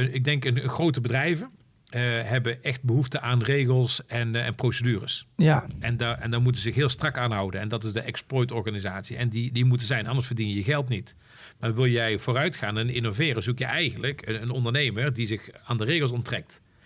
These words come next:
Speaker 1: Nou, hoe combineer je die twee met elkaar? Want waarom mag hij zijn auto wel, eh, dwars over de parkeervak heen zetten en die ander niet?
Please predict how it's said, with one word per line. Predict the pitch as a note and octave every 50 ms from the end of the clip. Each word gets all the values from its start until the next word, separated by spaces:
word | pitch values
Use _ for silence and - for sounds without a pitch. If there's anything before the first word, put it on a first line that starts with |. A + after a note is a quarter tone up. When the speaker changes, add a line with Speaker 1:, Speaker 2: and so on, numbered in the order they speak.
| - - -
Speaker 1:
Nou, | G#2+ G2
hoe | G2+ D3+ C3 B2+
combineer | - C3+ G#2+ A2 A#2+ C#3 D#3
je | D#3+ D3+
die | C3
twee | B2 - D3 C3 A#2
met | A#2 A2+ A2 -
elkaar? | - - - - A2+ - - - _ _ _ _ _ _ _ _ _ _ _ _ - _ _ _ _ _ _ _ _ _ - _ - _ _ _ _ _ _ _ _ _ _ _ _ _ _ _ _ _ - - - - - _ - -
Want | B2 A#2+ G#2
waarom | B2+ C#3 C#3 A#2+ A2+
mag | A2+ A#2 -
hij | A#2+ A2+ G#2+
zijn | G#2+ B2
auto | A2 A#2 G#2 B2+ A#2+
wel, | A#2 D3 D3+ C#3 A#2 A#2+ - - _ _ - - - _ _ _ -
eh, | - A#2
dwars | A#2 G2+ - A2+ C3+ A#2 - -
over | A#2 A2+ A2+
de | G#2+
parkeervak | - - - B2 A2+ G#2 G2+ G#2 G#2 G2+ G2+ F#2+ - A#2 G#2+ - -
heen | G2 G2 G2 F2+
zetten | F#2 F2+ E2+ - F#2
en | F#2
die | G2+ G#2+
ander | G#2 A2 A#2 B2+
niet? | C3+ B2 B2